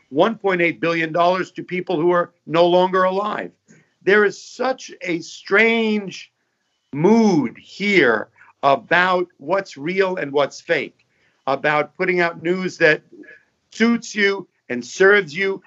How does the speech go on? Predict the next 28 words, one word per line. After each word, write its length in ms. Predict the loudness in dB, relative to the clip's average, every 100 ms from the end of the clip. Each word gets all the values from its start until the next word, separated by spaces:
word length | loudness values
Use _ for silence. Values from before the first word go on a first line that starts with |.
| -8
and 160 | -4 0
what's 260 | 0 -2
really 460 | -6 2 2 2 -2
fact 640 | -4 -4 -4 -6 _ -20 _ _ _ _
in 180 | -6 -6
so 300 | 0 2 2
many 240 | 0 -2
ways. 400 | -2 -2 -2 -8 _ _ -6
So 140 | -4
yes, 400 | 0 2 2 0
is 180 | -10 -6
Amazon, 580 | -6 -6 -6 -6 -6 -10 _ -6
and 220 | -6 -4
so 140 | -4
what 160 | -4 -2
I 120 | -4
started 380 | -6 -8 -8 -10
to 100 | -8
say 160 | -4 -4
was, 200 | -4 -10 _ -14
uh, 60 |
we 160 | -12 -12
started 580 | -10 2 4 4 4 4
at 120 | 4
a 80 | 2
very 380 | 0 0 0 -2
healthy 360 | -6 -6 -10
situation. 760 | -12 -12 -10 -10 -8 -10 -10